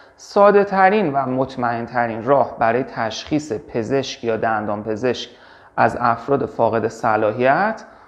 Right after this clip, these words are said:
مراجعه به سایت سازمان نظام پزشکیه و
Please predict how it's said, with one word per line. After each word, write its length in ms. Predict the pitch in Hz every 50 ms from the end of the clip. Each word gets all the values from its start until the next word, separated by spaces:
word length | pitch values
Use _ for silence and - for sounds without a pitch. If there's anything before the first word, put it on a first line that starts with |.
| _ _ -
مراجعه 600 | 131 139 139 139 143 139 139 139 147 143 156 170
به 140 | 160 143 123
سایت 600 | - - - - 156 160 147 131 117 - 120 110
سازمان 640 | - - - 127 120 120 110 - 127 139 165 196
نظام 460 | 220 214 196 147 127 107 117 113 113 117
پزشکیه 680 | 123 110 113 110 110 107 - - - 113 104 104 107 - - _ - - - _ _ _ _ -
و 240 | 123 139 139 139